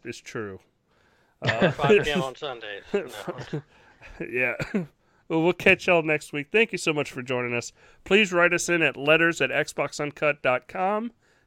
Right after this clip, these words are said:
Speaker 1: Tell us what, you know, what you think, what you wanna do. What should we talk about? What's the next big game on the Xbox One X?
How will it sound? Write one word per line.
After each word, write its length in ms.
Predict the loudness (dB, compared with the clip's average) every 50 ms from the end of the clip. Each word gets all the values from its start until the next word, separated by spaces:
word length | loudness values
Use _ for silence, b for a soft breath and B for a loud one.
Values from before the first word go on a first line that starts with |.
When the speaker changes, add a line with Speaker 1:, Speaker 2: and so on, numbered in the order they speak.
| _ -6
Speaker 1:
Tell 160 | -2 -2 -2
us 160 | -2 -4 -8
what, 200 | -8 -8 -8 -8 -10 -16 -20 -20 _ -8
you 100 | -4 -4
know, 180 | -4 -4 -6 -8 _
what 180 | -16 -14 -8 -8
you 100 | -8 -6
think, 300 | -4 -4 -4 -4 -4 -6
what 160 | -10 -10 -10
you 100 | -10 -10
wanna 200 | -8 -8 -10 -10
do. 360 | -10 -8 -8 -6 -6 -8 -10 -12 _ _ _ _ _ _ _ _ _ _ _ _ _ _ _ _ _ _ _ _ _ _ -20 -20 _ _ _ _ _
What 240 | -12 -8 -8 -8 -8
should 200 | -8 -12 -12 -10
we 80 | -10 -8
talk 280 | -6 -6 -6 -6 -6 -8
about? 340 | -6 -4 -4 -4 -4 -6 -8 _ _ _ _ _ _ _ _ _ _ _ _ _ _ _ _ _ _ _ _ _ _
What's 320 | -6 -6 -6 -6 -10 -14 -10
the 140 | -8 -8
next 520 | -6 -6 -4 -2 -4 -4 -4 -6 -12 -12 -12 _ _
big 240 | -4 -4 -4 -4 -6
game 440 | -6 -4 -4 -4 -6 -8 -10 -12 -16 _ -18
on 120 | -16 -14
the 80 | -12 -12
Xbox 500 | -12 -12 -14 -14 -16 -16 -14 -16 -18 -20
One 120 | -20 -20 -20
X? 440 | -20 _ _ -18 -16 -16 -16 -18